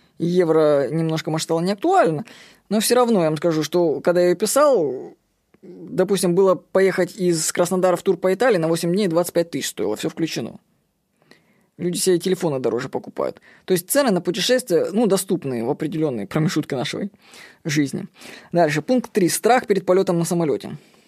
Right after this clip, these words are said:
В мире совершается более десятка миллионов авиаперелетов без происшествий.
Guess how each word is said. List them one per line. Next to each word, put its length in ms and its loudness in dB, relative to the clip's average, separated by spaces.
В 140 -6
мире 200 2
совершается 480 2
более 220 2
десятка 380 0
миллионов 420 0
авиаперелетов 720 2
без 160 -4
происшествий. 600 -2